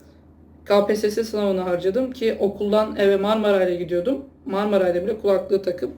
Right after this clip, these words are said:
e, K P S S videosu açıp izliyordum. Ayrıca birazdan, e, fo-, kaynaklarımın da fotoğrafını göstereceğim. Hani öyle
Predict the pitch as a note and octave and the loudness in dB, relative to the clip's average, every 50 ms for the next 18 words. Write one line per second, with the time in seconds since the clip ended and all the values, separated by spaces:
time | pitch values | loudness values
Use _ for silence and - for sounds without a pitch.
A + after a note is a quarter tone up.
0 | - - - G#3+ G3 F#3 - F#3+ F#3 F#3 F#3+ F#3+ F#3 G3 F#3+ F#3+ F#3+ F#3 F#3 F3 | -14 -12 -6 -6 -4 -2 2 2 2 2 2 0 2 2 2 2 2 0 2 0
1 | F3 E3+ - F3+ F3 - - - - - G3+ F#3 F3 E3 F3 E3 D#3 G3 G#3 - | -2 -4 -4 -6 -6 -4 -6 -8 -6 -4 -4 -4 -2 -2 -2 0 0 -2 -4 -4
2 | - - - - - - - - - - - - - - - A3 A#3 A#3 A#3+ A#3 | -12 -18 -20 -20 -20 -20 -20 -20 -20 -20 -20 -20 -20 -4 0 4 4 4 4 4
3 | G#3 A#3+ A#3 G#3 A3+ A3+ A3+ A3+ A3 A#3 A#3 A#3 - - - - G3+ G3 F#3+ G3 | 2 2 2 2 2 0 0 0 0 -2 -4 -4 -6 -8 -2 2 2 2 2 0
4 | - - - - G3+ G3+ G3+ G#3 A3 G#3+ - G#3+ G#3+ G#3+ A3+ A3+ G#3+ - - G3+ | -4 -12 -10 -4 -2 0 0 0 -2 0 0 0 2 2 0 0 -2 0 0 -2
5 | G3 - G3 G3+ G3+ G#3 A3 A3 A3+ A3 - - A#3 A#3 A#3 A#3 C4 C4+ C4+ C4+ | 0 0 0 0 0 -2 0 0 0 0 0 0 0 0 2 4 2 2 2 0
6 | - G3+ G3 G3+ G3+ G3+ G3+ G3+ G#3 G#3+ | -2 -2 0 2 4 4 4 4 2 0